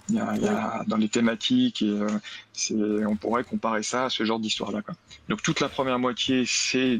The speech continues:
Speaker 1: le voyage interstellaire dans ce gigantesque vaisseau, c'est un vaisseau monde en fait, hein.
Speaker 2: Oui.
Speaker 1: Et la deuxième partie, donc c'est un space op, et la deuxième partie, c'est un planet op,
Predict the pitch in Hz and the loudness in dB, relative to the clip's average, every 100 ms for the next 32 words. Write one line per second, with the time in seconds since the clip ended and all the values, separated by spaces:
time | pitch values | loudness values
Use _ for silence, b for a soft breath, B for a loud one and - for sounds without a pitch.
0 | 101 - 110 110 110 110 113 113 113 117 | -2 -4 0 2 2 0 0 -2 -4 -4
1 | 113 - 113 113 113 110 B B B - | -4 -2 0 2 0 -4 B B B -2
2 | 104 107 - 107 104 104 101 101 101 98 | 0 0 0 2 2 2 2 0 0 -2
3 | 101 101 104 - 113 113 107 110 - 110 | -2 -2 -2 0 2 2 0 -2 0 2
4 | 110 - 123 107 104 101 104 110 131 160 | 2 2 0 0 0 0 4 4 4 2
5 | 107 - 139 131 151 B 175 160 B B | 0 -2 -4 -4 -4 B 0 0 B B
6 | 117 123 113 110 117 113 110 - 147 - | 2 4 2 2 0 0 -2 -2 -2 0
7 | 110 - 101 - 107 151 - - 110 107 | -2 -2 -2 -4 -2 -2 -4 -2 0 0
8 | 110 117 113 110 - 156 - 113 110 120 | 2 0 0 -2 -2 -2 0 0 0 0
9 | 110 107 139 | 0 0 -2